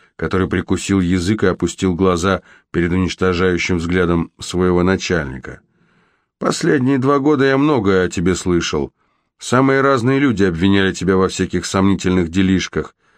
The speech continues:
Никто не мог, правда, ничего доказать, но сейчас я склоняюсь к тому, что они говорили правду. А если так, то я выведу тебя на чистую воду и добьюсь достойного наказания". Помощник подумал какое-то время, взвешивая свои шансы,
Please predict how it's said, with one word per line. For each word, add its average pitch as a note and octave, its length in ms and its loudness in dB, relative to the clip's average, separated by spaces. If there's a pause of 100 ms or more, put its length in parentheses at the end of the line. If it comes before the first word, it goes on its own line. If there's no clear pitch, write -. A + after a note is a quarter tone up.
(300)
Никто D3+ 380 2
не C3+ 120 2
мог, B2 180 2
правда, A#2 340 2
ничего A#2 380 0
доказать, B2 640 0
но F#2 120 0
сейчас A2+ 500 -2
я A2 240 2 (320)
склоняюсь A#2 640 0
к - 60 -18
тому, G#2 260 2
что G2 160 -2
они F#2 180 2
говорили F#2 460 2
правду. F2+ 600 -2 (380)
А E2+ 140 0
если F#2 340 0
так, A#2+ 300 -2
то A2 100 -4
я A2+ 180 2
выведу F2+ 400 0
тебя F2 300 -2
на F2+ 140 0
чистую F2+ 440 -4
воду G2+ 380 2
и F2 60 0
добьюсь F2 400 0
достойного D#2+ 680 -2
наказания". D2+ 760 -10 (840)
Помощник C#3+ 520 0
подумал C3 420 2
какое-то G2+ 440 0
время, A2 360 2
взвешивая F2+ 600 0
свои F2 260 0
шансы, A#2 520 -2